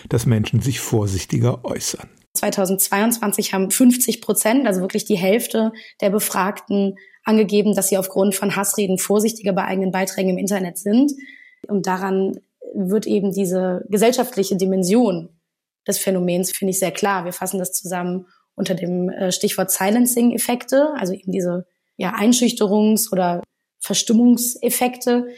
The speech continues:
Speaker 2: dass eben Einzelpersonen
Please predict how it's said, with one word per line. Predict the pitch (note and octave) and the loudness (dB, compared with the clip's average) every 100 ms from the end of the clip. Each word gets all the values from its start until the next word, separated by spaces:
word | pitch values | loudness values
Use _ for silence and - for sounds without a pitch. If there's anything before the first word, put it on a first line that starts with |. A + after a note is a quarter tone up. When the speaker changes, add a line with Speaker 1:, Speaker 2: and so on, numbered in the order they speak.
| - _ _ _ _ - | -20 _ _ _ _ -16
Speaker 2:
dass | F#3+ G3 F#3+ | -6 -4 -2
eben | A3+ G3+ G#3 G#3 - | -2 0 0 -2 -4
Einzelpersonen | G#3 G#3 A#3+ A3+ A3 G3 A3 G#3+ G#3+ G#3+ - _ | -4 0 0 -2 -2 0 0 2 0 -2 -6 _